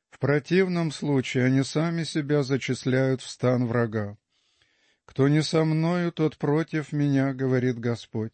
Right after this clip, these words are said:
И кто не помогает собирать Христово стадо, тот с теми, кто расточает его. В христианской жизни нет места для нейтрального.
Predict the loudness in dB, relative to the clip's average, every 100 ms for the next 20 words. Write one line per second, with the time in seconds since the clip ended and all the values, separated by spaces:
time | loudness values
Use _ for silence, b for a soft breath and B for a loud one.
0 | _ _ _ _ _ _ -10 -8 0 2
1 | 2 0 2 2 2 2 0 0 -4 -2
2 | 0 0 0 -2 -4 -4 -2 0 0 -4
3 | -2 -2 -2 -6 -14 b b b b b
4 | b -2 -2 -2 0 4 4 2 -4 -2
5 | 2 2 0 0 0 2 2 2 -2 -2
6 | -2 -2 -6 -12 _ _ _ _ _ _
7 | _ -4 -2 -2 0 2 2 0 -2 0
8 | 0 0 -4 -2 -2 0 0 0 0 0
9 | -2 -4 -6 -2 2 2 0 0 2 2
10 | -2 -8 -12